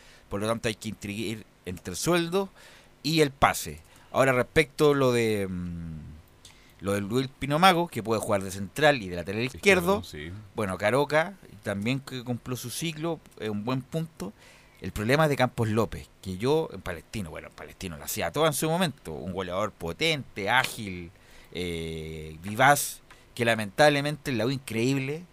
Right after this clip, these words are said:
Speaker 1: hizo un miserable gol en toda la temporada. Un miserable gol después que en Palestino hizo diecisiete. Entonces, bueno, esas son las diferencias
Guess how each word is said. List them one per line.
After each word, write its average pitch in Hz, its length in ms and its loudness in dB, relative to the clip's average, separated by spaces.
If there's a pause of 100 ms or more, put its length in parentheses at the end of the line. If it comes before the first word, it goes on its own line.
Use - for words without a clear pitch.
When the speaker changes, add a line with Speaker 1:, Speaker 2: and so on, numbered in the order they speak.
(160)
Speaker 1:
hizo - 340 -4
un 175 220 -2
miserable 156 560 4
gol 165 300 2
en 101 140 -8
toda 147 200 4
la 131 100 6
temporada. 110 500 -6 (220)
Un 214 240 2
miserable 185 580 2
gol 180 360 0 (280)
después 123 340 -4
que - 100 -4
en 135 60 -6
Palestino 139 440 -2
hizo 139 220 -4
diecisiete. 117 760 0 (260)
Entonces, 120 420 -4 (260)
bueno, 156 160 -2
esas 160 180 -2
son 170 140 0
las 160 100 0
diferencias 151 800 0